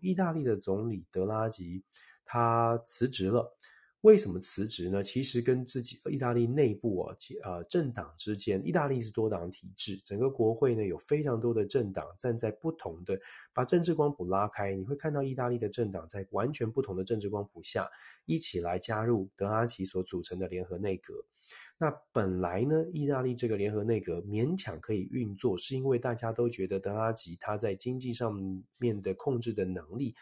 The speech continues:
可以让意大利重新回到一个政府应该有的样子。什么叫一个政府应该有的样子呢？其实意大利在之前，疫情之前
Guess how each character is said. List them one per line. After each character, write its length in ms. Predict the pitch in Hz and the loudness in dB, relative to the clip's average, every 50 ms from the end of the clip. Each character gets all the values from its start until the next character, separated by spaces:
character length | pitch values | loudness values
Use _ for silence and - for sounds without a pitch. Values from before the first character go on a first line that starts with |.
| - - - - _ _ | -20 -20 -20 -20 _ _
可 200 | - - 127 156 | 0 2 2 4
以 160 | 151 117 107 | 4 4 4
让 220 | 127 135 120 117 | 4 2 2 0
意 140 | 127 131 120 | 0 -2 -4
大 200 | 117 117 107 107 | -2 -2 -2 -2
利 160 | 110 104 95 | -2 -4 -4
重 280 | 95 - - 98 101 113 | -8 -8 -6 -4 -4 -4
新 280 | - - 120 120 123 | -2 -2 -2 -2 -2
回 240 | 123 - - 87 90 | -2 -2 -2 -2 0
到 200 | 98 117 104 95 - - - - _ | 0 0 0 -2 -4 -14 -20 -20 _
一 100 | _ 120 | _ 0
个 100 | 120 120 | 2 2
政 260 | 120 - 151 143 123 113 | 2 4 4 4 4 2
府 240 | - - - - - | -4 -8 -12 -10 -6
应 180 | 117 113 117 | -4 -4 -2
该 160 | 117 113 107 110 | 0 2 2 2
有 200 | 107 101 73 - | 2 0 -4 -6
的 120 | - 78 | -10 -12
样 320 | 82 95 113 107 92 82 82 | -2 0 0 0 0 -2 -8
子。 160 | - - - - _ - - - - - _ | -12 -14 -16 -16 _ -20 -20 -20 -20 -12 _
什 100 | - 147 | 2 2
么 80 | 165 180 | 4 6
叫 100 | 220 196 | 6 6
一 80 | 170 | 6
个 80 | 147 139 | 6 4
政 220 | 139 - 139 110 | 6 6 2 2
府 100 | - - | 2 -2
应 100 | 90 98 | -4 0
该 120 | 104 107 110 | 2 2 2
有 180 | 107 98 76 - | 2 0 -2 -4
的 100 | 85 87 | -8 -2
样 280 | 98 117 107 95 87 | 0 2 2 2 -2
子 160 | 82 - 78 78 | -8 -12 -14 -12
呢？ 140 | 78 82 85 - _ - - _ _ | -10 -12 -12 -12 _ -20 -20 _ _
其 160 | - 151 156 | 0 0 2
实 120 | - 170 | 2 2
意 160 | 165 160 160 | 0 2 2
大 140 | 160 151 143 | 4 4 4
利 120 | 139 139 127 | 2 2 2
在 140 | 131 120 | 2 2
之 260 | 113 - - - 127 127 | 2 0 0 0 0 0
前， 340 | 120 - - 87 80 85 - | 0 -2 -2 -4 -4 -4 -4
疫 120 | - 147 139 | -4 -2 -2
情 240 | - - 98 95 | -2 -4 -4 -6
之 160 | 95 - 156 160 | -4 -4 -4 0
前 480 | - - - - - 85 80 87 104 | 0 0 0 0 -2 -2 -2 -4 -6